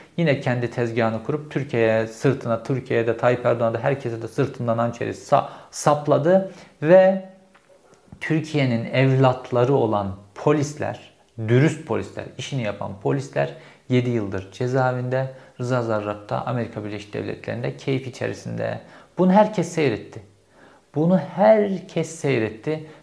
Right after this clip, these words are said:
ve buna muhalefetten tutun da sıradan vatandaşa kadar hiç kimse yeterince tepki göstermedi. Durum böyle olursa, ülkenin dürüst memurlarının başına bu gelirse işte bugünkü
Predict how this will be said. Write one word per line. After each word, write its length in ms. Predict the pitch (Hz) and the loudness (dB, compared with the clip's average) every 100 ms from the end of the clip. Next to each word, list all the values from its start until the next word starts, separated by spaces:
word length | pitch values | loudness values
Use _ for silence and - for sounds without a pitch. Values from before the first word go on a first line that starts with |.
| - | -4
ve 160 | 135 131 | -2 0
buna 380 | 156 143 139 | 0 0 -2
muhalefetten 1040 | 139 131 131 139 135 131 120 113 - 110 107 | -4 -4 -2 0 0 0 -4 -8 -6 -6 -6
tutun 380 | - 139 127 117 | -8 -8 -6 -2
da 180 | 123 131 - - | -2 -2 -8 -20
sıradan 540 | - - 139 127 123 113 | -20 -4 0 0 0 -2
vatandaşa 520 | 113 123 120 113 120 | -4 -6 -6 -8 -8
kadar 280 | 110 113 113 - | -4 -4 -4 -10
hiç 260 | - - - | -20 -20 -10
kimse 380 | 160 139 - | -6 -6 -4
yeterince 1000 | 127 127 120 123 123 120 110 101 104 - | -4 -4 -4 -4 -2 -4 -4 -8 -10 -12
tepki 460 | - 139 131 - 131 | -8 -8 -8 -8 -6
göstermedi. 920 | 123 120 - 117 110 107 107 107 113 - - - _ | -4 -6 -4 -6 -6 -8 -8 -8 -10 -18 -20 -20 _
Durum 280 | 143 170 175 | 4 4 6
böyle 200 | 180 180 | 6 6
olursa, 560 | 175 185 185 143 143 - - _ _ - - _ - | 4 0 -2 -2 -4 -6 -16 _ _ -20 -20 _ -4
ülkenin 560 | 139 139 160 151 147 | -2 -2 -2 -2 -2
dürüst 300 | 123 139 139 | 0 -2 -2
memurlarının 760 | 143 123 117 110 107 107 107 107 | -2 -2 0 -2 -2 -2 -6 -2
başına 520 | 123 - 113 104 104 | -2 -2 -6 -6 -4
bu 120 | 120 | -4
gelirse 580 | 120 139 151 147 156 160 - - - - | 0 0 -2 -2 -2 -2 -6 -18 -18 -14
işte 380 | 135 - 127 | -6 -4 -2
bugünkü 680 | 127 151 156 127 - 120 123 | -2 0 0 0 -2 -4 -4